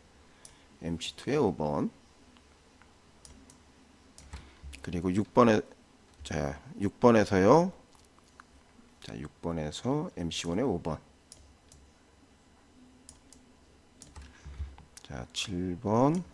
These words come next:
팔 번 했고요. 구 번 해보겠습니다. 엠씨 원의 십일 번에, 엠씨 투의, 엠씨 투의 십일 번이죠. 여기죠. 엠씨 투의 십일 번에서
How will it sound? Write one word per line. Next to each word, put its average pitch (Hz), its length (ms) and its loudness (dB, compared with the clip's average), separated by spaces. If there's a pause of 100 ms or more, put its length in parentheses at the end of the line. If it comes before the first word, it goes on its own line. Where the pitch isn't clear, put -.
(140)
팔 95 220 -2
번 87 160 -2
했고요. 92 580 0 (1080)
구 - 140 -6
번 107 160 8
해보겠습니다. 117 920 6
엠씨 123 540 6
원의 110 320 8
십일 156 460 2
번에, 92 280 6 (140)
엠씨 101 320 2
투의, 139 380 8 (640)
엠씨 139 500 6
투의 143 420 6
십일 135 320 4
번이죠. 104 380 0
여기죠. 85 460 -2
엠씨 - 260 -8
투의 87 140 -6
십일 117 340 -2
번에서 95 560 -4